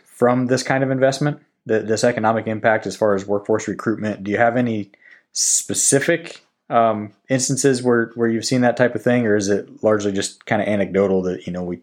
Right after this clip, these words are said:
we know it does this? Um, I've just, I've always thought it'd be neat to hear actual stories of, you know, whatever, uh, some industry is saying, "We're trying to recruit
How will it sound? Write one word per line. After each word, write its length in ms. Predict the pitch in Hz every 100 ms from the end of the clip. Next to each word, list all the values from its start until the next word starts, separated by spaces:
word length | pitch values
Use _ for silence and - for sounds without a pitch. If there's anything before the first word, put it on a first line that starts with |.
| -
we 120 | 104
know 200 | 110 101
it 120 | 87
does 220 | 117 113
this? 420 | 90 90 90 - - - - _
Um, 320 | - 90 85
I've 200 | - 90
just, 200 | 101 92
I've 60 | 107
always 180 | 110 104
thought 160 | 107
it'd 120 | 98 90
be 220 | 92 90 _ _ _ _ -
neat 200 | 113 95
to 80 |
hear 180 | 101 101
actual 440 | 98 110 110 101 95
stories 500 | - 104 98 92 90
of, 500 | 87 85 - - _ _
you 120 | 87
know, 100 | 87
whatever, 460 | 87 90 90 87 - - - - -
uh, 280 | 90 90 82
some 200 | 82 104
industry 300 | 101 95 98
is 100 | 87
saying, 380 | 101 95 90 85 - _ -
"We're 200 | 95 92
trying 260 | 113 101
to 40 | 90
recruit 540 | 92 - 113 98 -